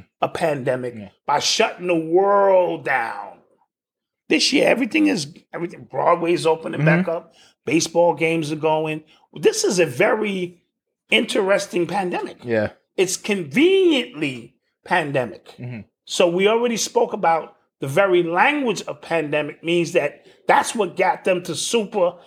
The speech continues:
Speaker 1: and circumvent so many laws.
Speaker 2: Yeah.
Speaker 1: Just by labeling
Speaker 2: Yeah.
Speaker 1: it that, they were able to break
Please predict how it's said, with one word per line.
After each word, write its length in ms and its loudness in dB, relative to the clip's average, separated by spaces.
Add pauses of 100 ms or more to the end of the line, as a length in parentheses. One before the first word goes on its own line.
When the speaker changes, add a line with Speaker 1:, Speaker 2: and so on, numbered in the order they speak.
(140)
Speaker 1:
and 180 -4
circumvent 680 -2
so 180 -2
many 240 -2
laws. 500 4
Speaker 2:
Yeah. 300 0 (260)
Speaker 1:
Just 280 -2
by 180 2
labeling 880 2
Speaker 2:
Yeah. 140 0
Speaker 1:
it 160 -8
that, 360 2 (200)
they 100 6
were 160 0
able 240 2
to 80 2
break 300 -2